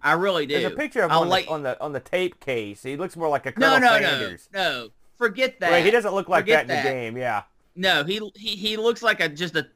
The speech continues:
Speaker 1: a tubby little dude with an umbrella.
Speaker 2: He's very pink as
Speaker 1: Uh,
Speaker 2: well. <laughs>
Speaker 1: well,
Speaker 2: So, but
Speaker 1: everything's
Speaker 2: everything's
Speaker 1: pink.
Speaker 2: pink. I agree with you, man. I, I, like I said, I think this is a, I think this is a winner,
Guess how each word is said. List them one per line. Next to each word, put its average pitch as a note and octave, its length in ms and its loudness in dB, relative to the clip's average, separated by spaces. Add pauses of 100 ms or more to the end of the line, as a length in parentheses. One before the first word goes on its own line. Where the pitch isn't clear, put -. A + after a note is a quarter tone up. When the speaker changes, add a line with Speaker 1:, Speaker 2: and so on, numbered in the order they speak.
(380)
Speaker 1:
a E3 80 0
tubby G3 400 0
little F3 240 -4
dude D#3 280 0
with D3 100 -6
an C3 100 -2
umbrella. C3 380 0
Speaker 2:
He's - 40 -6
very A3 180 2
pink C#3+ 420 -6
as C#3+ 60 4
Speaker 1:
Uh, B2 400 2 (560)
Speaker 2:
well. D3+ 540 -8
<laughs> - 60 -20
Speaker 1:
well, - 220 -2
Speaker 2:
So, - 240 -8
but C#3+ 260 -4
Speaker 1:
everything's F3 480 4
Speaker 2:
everything's C3+ 200 -2
Speaker 1:
pink. A2 140 -12
Speaker 2:
pink. B2+ 280 -2 (380)
I A#3 120 4
agree G#3 240 0
with E3+ 160 -2
you, A#2+ 60 -6
man. B2 220 -4
I, C3+ 40 -2
I, D#3 320 2
like F3 120 -2
I - 20 -20
said, E3+ 120 2
I E3 40 0
think F#3+ 160 -6
this F#3+ 160 -6
is D#3+ 120 -10
a, D3+ 140 -4
I E3 60 -4
think G3+ 160 -6
this F#3 180 -10
is D#3 100 -10
a C3+ 80 -4
winner, C3 500 -6